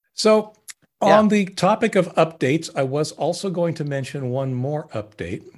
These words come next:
Speaker 1: uh, but, oh, this is interesting. It seems to have, I'm pu-, I'm, so the machine that I'm running on, my desktop machine that we're, we're
Speaker 2: Mm-hmm.
Speaker 1: using right now for the recording, um, is in fact running Windows eleven. And I ran into a problem with Windows eleven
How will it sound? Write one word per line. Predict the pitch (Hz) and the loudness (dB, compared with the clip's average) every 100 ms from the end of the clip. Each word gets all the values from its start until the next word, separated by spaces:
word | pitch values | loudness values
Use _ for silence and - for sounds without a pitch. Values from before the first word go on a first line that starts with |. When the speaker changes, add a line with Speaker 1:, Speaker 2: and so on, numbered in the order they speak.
| _ _ | _ _
Speaker 1:
uh, | - 120 117 | -12 -8 -6
but, | 117 113 - - 156 - | -4 -6 -8 -12 -12 -10
oh, | 107 | -12
this | 127 | -10
is | 98 107 | -10 -8
interesting. | 117 101 - 87 | -8 -8 -10 -14
It | - | -10
seems | - 120 120 | -6 -6 -6
to | 110 104 | -4 -4
have, | 117 101 95 | -2 -4 -6
I'm | 135 117 | -6 -2
pu-, | 180 | 0
I'm, | 135 | 0
so | 123 156 | 2 2
the | 117 | 4
machine | 113 110 214 | 2 4 4
that | 226 | 4
I'm | 156 | 4
running | 139 123 | 4 2
on, | 90 | 0
my | 95 | -4
desktop | 107 131 - 120 - | -2 -2 -2 -6 -6
machine | 113 104 80 82 | -8 -8 -10 -10
that | 107 | -8
we're, | 95 92 | -6 -6
we're | 90 107 | -4 2
Speaker 2:
Mm-hmm. | 101 | 4
Speaker 1:
using | 107 107 | 4 2
right | 98 98 | -2 -2
now | 98 | -6
for | 90 | -6
the | 98 | -8
recording, | 87 - 107 90 85 - - - - - | -8 -6 -4 -4 -10 -18 -20 -20 -20 -6
um, | 123 - | -6 0
is | 180 175 | 2 4
in | 165 | 4
fact | 135 120 123 | 4 2 2
running | 110 107 | 0 0
Windows | 104 98 92 | -2 -4 -4
eleven. | 92 87 - _ _ - | -4 -6 -10 _ _ -6
And | 113 107 117 | -4 -2 -2
I | |
ran | 107 127 131 | 0 2 2
into | 143 180 170 | 2 0 0
a | 120 | -2
problem | - 175 196 139 | -2 -4 -2 -4
with | 101 98 | -6 -8
Windows | 113 98 95 | -8 -8 -6
eleven | 95 85 85 90 | -4 -4 -6 -10